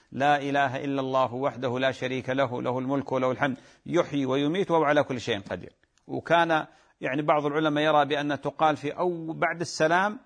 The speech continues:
وبعد الاستغفار يقول هذه التسبيحات. طيب، بالنسبة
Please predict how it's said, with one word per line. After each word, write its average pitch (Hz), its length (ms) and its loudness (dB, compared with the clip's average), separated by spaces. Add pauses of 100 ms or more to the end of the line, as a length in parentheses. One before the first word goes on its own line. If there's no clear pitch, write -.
(260)
وبعد 165 320 -2
الاستغفار 165 720 0
يقول 160 300 0
هذه 143 480 0
التسبيحات. - 600 -10
طيب، 110 200 0 (680)
بالنسبة 156 760 0